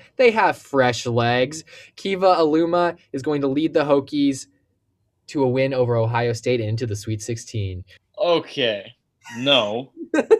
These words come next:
Speaker 2: Um, Ohio State versus Virginia Tech. I got the same matchup, but, uh,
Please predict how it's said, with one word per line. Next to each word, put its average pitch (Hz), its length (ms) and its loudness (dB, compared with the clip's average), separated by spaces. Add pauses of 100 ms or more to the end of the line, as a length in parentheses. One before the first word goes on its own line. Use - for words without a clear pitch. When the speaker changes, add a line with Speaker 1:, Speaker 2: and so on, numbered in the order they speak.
(180)
Speaker 2:
Um, 131 960 0
Ohio 151 440 2
State 160 360 -4
versus 156 340 -8
Virginia 151 420 -8
Tech. 127 300 -2
I 131 40 0
got 131 160 -2
the - 60 -20
same 147 280 -4
matchup, 139 640 -4
but, 117 300 0
uh, 117 100 2